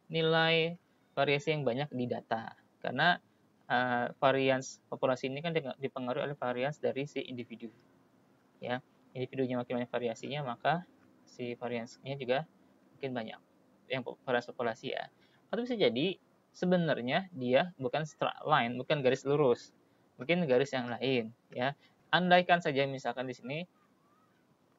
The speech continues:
straight line-nya dipenuhi, straight line dipenuhi secara,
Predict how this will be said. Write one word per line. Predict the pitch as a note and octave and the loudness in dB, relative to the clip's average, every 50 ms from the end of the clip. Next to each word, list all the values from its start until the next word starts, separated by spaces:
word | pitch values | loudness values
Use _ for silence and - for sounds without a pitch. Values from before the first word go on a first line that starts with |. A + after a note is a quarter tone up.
| - - | -12 -8
straight | - - F3+ - - | -2 2 4 4 4
line-nya | D#3 F3 F#3+ F#3 F3+ | 4 2 2 2 2
dipenuhi, | F3 D3 D3 C#3+ C3 B2+ D3+ F#3+ - _ - | 2 2 0 0 0 0 -2 -4 -6 _ -12
straight | - - - | -6 -6 -4
line | - C#3 C3+ C#3+ | -4 -4 -6 -6
dipenuhi | D3 D3 D3 C#3+ D#3+ E3+ - - _ _ - | -6 -4 -2 0 0 0 -2 -4 _ _ -16
secara, | - - C3+ B2 C3 B2+ B2+ B2+ C3 C3+ | -6 -2 0 2 4 4 4 2 2 -2